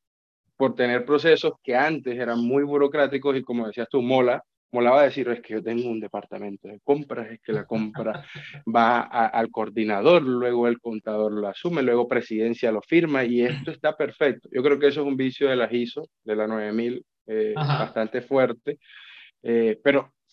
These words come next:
Speaker 1: llega la tecnología, rompe todos los esquemas y nos hemos quedado en ese modelo mental de la iso donde todo es burocracia, donde todo tiene que estar, eh, bajo el formato, y si, entonces si el formato no fu-, no,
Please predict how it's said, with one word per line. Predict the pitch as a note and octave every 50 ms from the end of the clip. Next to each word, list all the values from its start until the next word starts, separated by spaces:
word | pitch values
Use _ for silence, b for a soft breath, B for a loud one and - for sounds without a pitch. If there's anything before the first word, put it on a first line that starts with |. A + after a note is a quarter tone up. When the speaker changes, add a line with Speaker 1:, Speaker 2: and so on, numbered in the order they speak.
| _ _ _ _ _ -
Speaker 1:
llega | A#2+ A2+ C3+ C3+ C3+ C#3
la | D3 C#3+
tecnología, | D3 D#3 D3+ D3+ D3+ D3 C#3+ D3+ D#3 D3 D3 C#3+ C#3
rompe | B2 A#2+ B2+ C3 B2+ B2 A2+ B2+ B2+
todos | B2+ C3+ C3
los | C#3 C3+
esquemas | C#3 C#3 C3+ - D#3 C#3 C#3 C#3+ D#3 D#3+ - _ _ _ _ _ b b b b
y | - C3+ C#3+
nos | C#3+ C3 C3
hemos | B2+ B2 C#3 C#3 C#3
quedado | - D3+ C3+ C3 B2+ C3+ C3+
en | C3
ese | B2+ B2 C#3+ C#3
modelo | C3 B2+ A#2 A#2 C3 C3
mental | C3 B2 A2+ A2+ A#2 A2 A2+
de | A#2+ B2
la | B2 A2+
iso | A2 A2 A2 - B2+
donde | B2+ B2+ A#2+ A#2 A2 A2 G#2
todo | - - A2+ A#2
es | A#2
burocracia, | A#2+ B2 A#2 A#2 A2+ C3+ C3+ C3+ B2+ B2+ - - C3+ C3 B2+
donde | B2 A#2+ A2 A2 A2 G#2
todo | - G#2+ G#2+
tiene | G#2 A2 A2 A2+ A2
que | - A#2
estar, | A2+ - - A#2 A2 A2 A2 - - B B B B B B B
eh, | - A2+ A2+ A2+ A2+ A2+ A2+ G#2+
bajo | G#2+ A#2+ A#2+ A#2 A#2+ A#2
el | A2
formato, | - - B2 A#2 A#2 C3+ C#3 C3+ C3 C3+ C#3+
y | C#3 B2
si, | C3 C#3
entonces | A2+ A2+ A#2+ G#2+ - B2+
si | - C#3
el | A#2+ -
formato | B2+ A#2 A2+ A2+ A2 - A#2+ A#2
no | A#2+ A#2
fu-, | A#2 - - B2 A#2 -
no, | A#2+ A#2 A#2 A#2